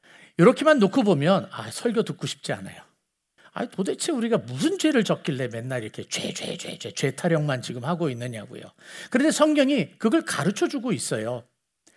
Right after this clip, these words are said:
그래서 이 성경에서 이 인간이 오직 그리고 항상 죄를 범한다라는 말을 어떻게 설명하고 있는지를 우리가 조금만 풀어서 보면, "아,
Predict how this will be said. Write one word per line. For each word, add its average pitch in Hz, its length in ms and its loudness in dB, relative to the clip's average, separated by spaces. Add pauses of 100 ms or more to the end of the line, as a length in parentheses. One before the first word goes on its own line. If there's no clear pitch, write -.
(300)
그래서 247 260 4
이 269 40 4
성경에서 233 800 4 (320)
이 254 260 4
인간이 226 680 6 (140)
오직 202 520 4
그리고 202 320 4
항상 254 400 0
죄를 165 320 4
범한다라는 165 800 2
말을 123 520 4 (340)
어떻게 254 760 4
설명하고 247 840 2
있는지를 185 480 4
우리가 180 360 2
조금만 339 640 4
풀어서 294 360 2
보면, 180 400 4
"아, 151 580 0